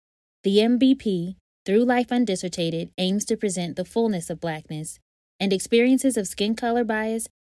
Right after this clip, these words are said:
and hair discrimination are part of that. This is an important part of my story, our story,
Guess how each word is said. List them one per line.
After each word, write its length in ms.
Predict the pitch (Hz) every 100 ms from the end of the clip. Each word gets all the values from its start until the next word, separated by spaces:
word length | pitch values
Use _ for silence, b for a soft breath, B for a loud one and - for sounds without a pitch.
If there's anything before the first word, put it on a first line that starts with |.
| _
and 140 | 185
hair 180 | 208 226
discrimination 840 | 208 - 175 170 165 156 165 170 -
are 120 | 196
part 240 | 190 214 185
of 80 |
that. 260 | 156 151 160 - _ _ _ _ _ _ _ _ _
This 160 | - 226
is 140 | 262
an 80 | 247
important 420 | 214 202 214 196
part 180 | - 190
of 120 | 170
my 180 | 175 190
story, 560 | 202 - 214 214 214 220 _ _ _ _ -
our 300 | 214 233 202
story, 540 | - 170 160 165 170